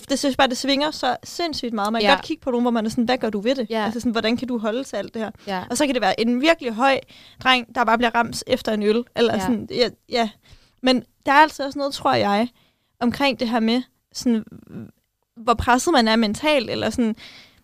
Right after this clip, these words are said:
Speaker 1: det har, det har vi snakket nogle af os om efter en eksamen,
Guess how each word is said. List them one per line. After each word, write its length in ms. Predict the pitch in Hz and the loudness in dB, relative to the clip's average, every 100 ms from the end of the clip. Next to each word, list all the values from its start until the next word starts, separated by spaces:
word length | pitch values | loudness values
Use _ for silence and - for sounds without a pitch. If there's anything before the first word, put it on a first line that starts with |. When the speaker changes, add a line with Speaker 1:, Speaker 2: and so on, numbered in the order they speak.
| _ _ _ _ _ 226 | _ _ _ _ _ -2
Speaker 1:
det 80 | |
har, 80 | 294 | 0
det 180 | 294 214 | 2 4
har 100 | 285 | 4
vi 140 | 220 | 2
snakket 320 | 247 247 254 285 | -2 -2 -2 -4
nogle 220 | 269 262 | -4 -2
af 40 | |
os 100 | 220 | 0
om 160 | - 247 | 0 0
efter 220 | 226 226 | 0 -2
en 80 | 214 | -2
eksamen, 540 | 208 240 247 285 220 | -2 0 0 2 0